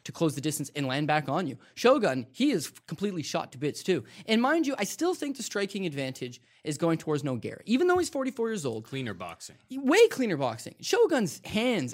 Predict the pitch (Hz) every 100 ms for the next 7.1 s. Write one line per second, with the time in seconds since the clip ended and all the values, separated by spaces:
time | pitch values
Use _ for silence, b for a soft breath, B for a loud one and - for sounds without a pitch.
0 | - 131 113 - 233 226 165 156 131 120
1 | 123 107 107 107 113 113 147 127 113 -
2 | 190 180 - - 131 139 143 139 120 110
3 | 117 117 - 160 165 170 165 143 156 151
4 | 143 156 151 160 135 127 120 - b b
5 | 190 - 160 151 233 240 160 139 131 175
6 | 165 143 151 127 110 175 185 110 143 139